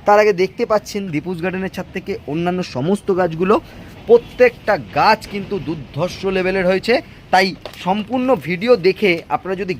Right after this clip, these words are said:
গাছ করেন, তাহলে আশা করি আপনাদের গাছগুলো অতিরিক্ত সুন্দর হবে। দেখতে পাচ্ছেন প্রত্যেকটা টবে কিন্তু ডালিয়া গাছের বেকারি লাগানো হয়ে গেছে। আপনাদের ট্রিটমেন্টটাও বলে দিলাম, এইভাবে ট্রিটমেন্ট করুন, আপনার গাছও সেরার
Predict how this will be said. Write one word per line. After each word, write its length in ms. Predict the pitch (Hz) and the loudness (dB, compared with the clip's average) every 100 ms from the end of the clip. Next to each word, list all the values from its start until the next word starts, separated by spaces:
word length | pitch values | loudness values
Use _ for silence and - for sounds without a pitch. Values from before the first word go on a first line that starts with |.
| 117 | 0
গাছ 220 | 143 180 | 0 0
করেন, 280 | - 175 131 170 - - - | -2 0 0 -4 -12 -10 2
তাহলে 300 | 175 226 214 - - | 4 6 4 2 -2
আশা 300 | 156 - 240 | -6 -2 -2
করি 240 | 208 170 185 - - | 0 -4 -6 -18 -6
আপনাদের 480 | 160 175 233 240 240 | -2 -2 -2 -2 -2
গাছগুলো 640 | 160 165 165 220 202 196 - - | 0 0 -2 0 2 2 -4 -6
অতিরিক্ত 600 | 208 - 269 233 214 - 262 330 - - | -4 -4 -4 -4 -6 0 0 0 -4 -16
সুন্দর 400 | - 226 214 196 | -4 -2 2 2
হবে। 220 | 135 95 78 - - - - - | 2 -4 -10 -18 -20 -20 -20 -8
দেখতে 200 | 190 208 285 | -4 0 2
পাচ্ছেন 280 | 262 220 202 - | 2 2 -6 -4
প্রত্যেকটা 760 | 214 - - 254 254 - 254 247 - | -6 -6 -4 -4 -4 2 6 6 4
টবে 220 | 180 220 | 2 2
কিন্তু 300 | 208 208 214 | 0 -6 -4
ডালিয়া 340 | 175 160 175 185 | 0 2 4 4
গাছের 260 | 185 196 | 2 0
বেকারি 380 | 139 139 165 175 | -2 -2 -2 0
লাগানো 320 | 160 156 180 | 0 0 0
হয়ে 240 | 131 123 170 | -2 0 2
গেছে। 280 | 180 175 226 311 - - | 2 0 -4 -6 -16 -4
আপনাদের 380 | 151 165 202 202 - | -4 0 2 2 0
ট্রিটমেন্টটাও 640 | - 165 170 208 208 214 208 | -8 -8 -2 -4 0 2 2
বলে 220 | 190 196 | 2 0
দিলাম, 240 | 202 226 302 - - - | 2 2 2 -2 -16 -2
এইভাবে 420 | 196 262 233 233 | 2 4 4 4
ট্রিটমেন্ট 440 | 220 180 156 202 214 | 2 0 -6 -6 -2
করুন, 280 | 202 208 226 - - | 0 0 -2 -10 -4
আপনার 360 | 151 - 208 196 | -4 -2 -2 0
গাছও 300 | 156 156 151 143 - | 0 0 -2 -4 -14
সেরার 400 | - - 190 220 | -12 -2 4 4